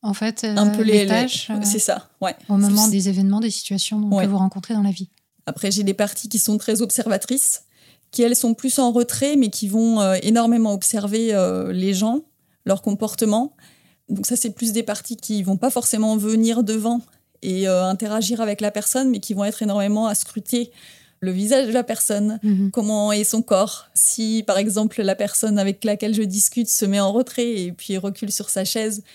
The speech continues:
Speaker 2: si elle croise ses jambes, si, euh, son visage, euh, exprime une émotion un peu de peur ou ce genre de choses-là, c'est des parties qui vont être très, très vigilantes à tout ça
Speaker 1: Mhm.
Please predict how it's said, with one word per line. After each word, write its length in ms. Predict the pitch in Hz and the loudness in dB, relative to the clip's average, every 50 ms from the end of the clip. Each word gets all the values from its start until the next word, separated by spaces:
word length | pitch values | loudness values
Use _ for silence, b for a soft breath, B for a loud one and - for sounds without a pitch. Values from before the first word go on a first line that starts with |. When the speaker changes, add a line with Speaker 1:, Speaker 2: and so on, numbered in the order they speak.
| B B B B | B B B B
Speaker 2:
si 140 | - - 175 | -4 -4 -4
elle 80 | 165 | -4
croise 220 | 165 - - 180 - | -4 -4 -4 0 0
ses 180 | - - 240 240 | 0 0 0 0
jambes, 380 | 196 214 208 196 196 196 196 214 | 0 0 0 0 0 0 0 2
si, 480 | - - - - - 214 208 208 208 | 2 2 2 0 -2 -4 -4 -2 0
euh, 300 | 190 185 175 180 175 175 175 B B B B B B B B | 2 2 4 4 2 0 -2 B B B B B B B B
son 220 | - - 196 196 | -6 -4 -2 -4
visage, 480 | 196 190 208 214 208 226 220 226 233 202 214 | -2 -4 -4 -2 0 0 0 0 0 0 0
euh, 520 | 208 202 196 196 196 190 185 185 190 - - 208 - b b b b _ _ _ _ _ _ - | 0 0 0 0 -2 -2 -2 -2 -4 -4 -8 -12 -16 b b b b _ _ _ _ _ _ -2
exprime 440 | 208 190 - - - 269 240 233 233 | 0 0 0 -2 0 0 2 4 4
une 100 | 226 226 | 4 4
émotion 520 | 226 220 220 214 214 - - 240 226 220 | 4 4 2 4 2 2 2 2 2 2
un 140 | 214 214 208 | 2 2 2
peu 320 | 190 - 220 220 226 220 | 2 0 0 2 2 2
de 80 | 180 202 | 0 0
peur 420 | 180 - - 196 202 214 220 220 | -4 -2 0 2 2 4 2 2
ou 80 | 226 190 | 0 -2
ce 140 | - - 190 | -2 -2 -2
genre 180 | 180 190 190 | -2 0 0
de 80 | 226 185 | 0 -2
choses-là, 420 | 185 - - 202 190 220 226 240 | -2 -4 -4 -4 0 2 2 2
c'est 140 | 254 - 233 | 2 0 -2
des 80 | 208 202 | -4 -6
parties 300 | - 196 - - - 233 | -6 -8 -8 -8 -10 -6
qui 100 | - 247 | -6 -4
vont 80 | 208 | -2
être 140 | 196 196 196 | -2 -2 -2
très, 140 | - 240 226 | -4 -6 -6
très 160 | - - 262 | -4 -4 -4
vigilantes 420 | 220 220 220 214 220 - 208 214 - | -2 -2 -2 -2 -2 -2 -2 -2 -2
à 80 | 196 | -4
tout 100 | 190 190 | -6 -4
ça 220 | 175 - - 214 - | -4 -4 -2 0 2
Speaker 1:
Mhm. 320 | 185 180 175 165 202 | 2 2 2 2 0